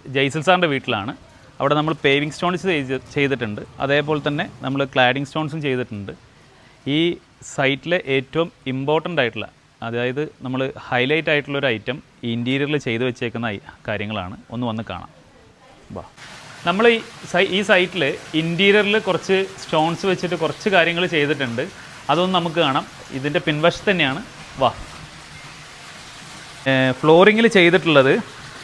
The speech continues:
one by one-ൻ്റെ സ്ലേറ്റാണ്. ആ സ്ലേറ്റ് തന്നെ നമ്മൾ ചെറിയൊരു രണ്ട് ഇഞ്ച് ഗ്യാപ്പ് ഇട്ട്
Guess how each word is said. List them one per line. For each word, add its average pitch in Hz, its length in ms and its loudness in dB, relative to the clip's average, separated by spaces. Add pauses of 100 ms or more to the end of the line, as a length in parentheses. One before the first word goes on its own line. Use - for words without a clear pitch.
(520)
one 156 160 6 (120)
by 196 200 10
one-ൻ്റെ 175 260 4 (240)
സ്ലേറ്റാണ്. 160 640 4 (680)
ആ - 20 8 (100)
സ്ലേറ്റ് 190 360 4
തന്നെ 202 240 2
നമ്മൾ 170 160 2 (360)
ചെറിയൊരു 170 400 4
രണ്ട് 160 220 2
ഇഞ്ച് 170 220 2
ഗ്യാപ്പ് 143 320 4
ഇട്ട് 190 160 -4